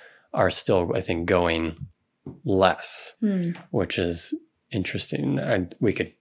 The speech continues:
Speaker 1: try to get into all sorts of cultural
Speaker 2: Oh, gosh, right.
Speaker 1: reason-, and w-, and we should
Speaker 2: Yeah.
Speaker 1: get into some of the
Speaker 2: Mm-hmm.
Speaker 1: Christian cultural reasons, I think. But
Speaker 2: Mm-hmm.
Speaker 1: I'm, I'm sure it's tied to wider trends of the religiosity of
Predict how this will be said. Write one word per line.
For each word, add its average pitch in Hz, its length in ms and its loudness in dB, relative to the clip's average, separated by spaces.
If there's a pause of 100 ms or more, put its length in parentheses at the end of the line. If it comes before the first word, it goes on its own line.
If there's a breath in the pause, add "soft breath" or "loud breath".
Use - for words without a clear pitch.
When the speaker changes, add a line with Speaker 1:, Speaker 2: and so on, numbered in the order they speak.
(280)
Speaker 1:
try - 220 2
to 104 100 6
get 95 140 2
into 90 240 0
all 90 160 -4
sorts - 280 -4
of - 140 -6
cultural 92 540 -2 (100)
Speaker 2:
Oh, 170 140 -6
gosh, 160 420 -8
right. 175 140 -2
Speaker 1:
reason-, 110 260 6
and 143 100 10
w-, 135 240 10
and 113 80 8
we 113 80 6
should 101 220 4
Speaker 2:
Yeah. 104 60 6
Speaker 1:
get - 20 4
into 92 160 4
some 92 260 4
of 87 60 2
the 85 260 0 (140)
Speaker 2:
Mm-hmm. 202 60 0
Speaker 1:
Christian 110 360 4
cultural - 560 0
reasons, 131 320 -2
I - 80 -2
think. 127 300 -6
But - 160 0
Speaker 2:
Mm-hmm. 175 180 -4
Speaker 1:
I'm, 98 300 0
I'm 101 140 2
sure 131 280 6
it's - 220 0
tied 95 400 2
to 95 140 -2
wider 90 540 2
trends 82 680 -2 (460 loud breath)
of 95 140 -2
the 98 120 0
religiosity 98 880 2
of 87 340 -2